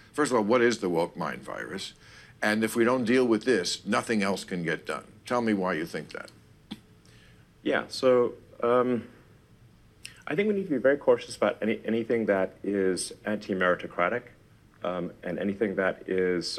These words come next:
Speaker 2: uh, that, that results in the suppression of, of free speech.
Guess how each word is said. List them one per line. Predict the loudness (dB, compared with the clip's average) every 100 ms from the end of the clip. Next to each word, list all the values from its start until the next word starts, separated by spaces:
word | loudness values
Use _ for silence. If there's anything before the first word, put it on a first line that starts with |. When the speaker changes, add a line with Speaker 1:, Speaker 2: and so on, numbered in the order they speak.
| -8
Speaker 2:
uh, | -4 0 0 -2 -10 -20 -20 -20 -14 -14 -16 -20 -20 _ -16 -14 -8
that, | -2 0
that | 0 -2 -4
results | 0 4 4 0
in | -6
the |
suppression | -8 -2 0 0 0 -2
of, | -2 -6 -18 -20
of | -6
free | -2 -2
speech. | -4 -6 -6 -16